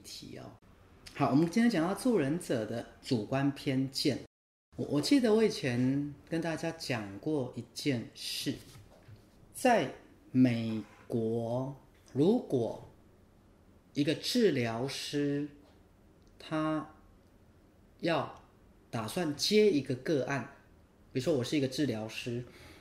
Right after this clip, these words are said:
有人预约上门了，他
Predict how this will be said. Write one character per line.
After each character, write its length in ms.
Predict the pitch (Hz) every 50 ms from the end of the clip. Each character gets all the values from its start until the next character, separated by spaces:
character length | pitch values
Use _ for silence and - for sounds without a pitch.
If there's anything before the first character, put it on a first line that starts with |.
| - - - - - - - - - - - - - - - - - - - - - - -
有 120 | 123 127
人 160 | 123 123 131 -
预 180 | 165 165 151
约 180 | 143 139 139 135
上 240 | 135 - 151 131 117
门 160 | 107 104 - - 120 113
了， 100 | 110 - - - - - - - - - _ _ _ _ _ _ _ _ -
他 540 | - - - 214 214 214 220 220 220 -